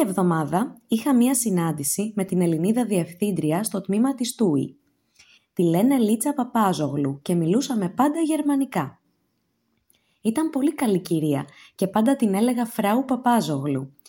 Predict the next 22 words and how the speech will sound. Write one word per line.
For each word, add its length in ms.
γιατί 580
το 100
Φράου 420
σημαίνει 400
κυρία 400
στα 140
γερμανικά. 720
Όμως 460
άκουγα 360
τους 180
Έλληνες 500
να 120
τη 100
λένε 300
κυρία 360
Λίτσα 600
και 120
δεν 180
καταλάβαινα 640
γιατί. 480
Μια 240
μέρα 400